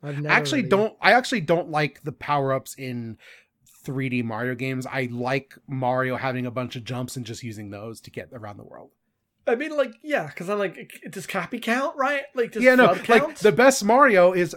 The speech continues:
Speaker 2: fucking Super Mario. He jumps a lot. <laughs>
Speaker 1: Um, but, like, the three D games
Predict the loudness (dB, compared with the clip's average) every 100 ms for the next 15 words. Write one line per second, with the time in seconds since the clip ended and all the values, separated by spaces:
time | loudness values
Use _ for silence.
0 | -14 -4 -2 0 -2 0 0 0 0 0
1 | 0 -4 -8 -4 -2 4 4 4 -4 -6
2 | -10 -14 -12 -10 -12 _ _ -20 -18 -20
3 | _ -14 -12 -10 -12 -16 _ _ _ -20
4 | -6 -2 0 -2 -4 -8 -2 -2 0 -2
5 | 0 0 -2 -4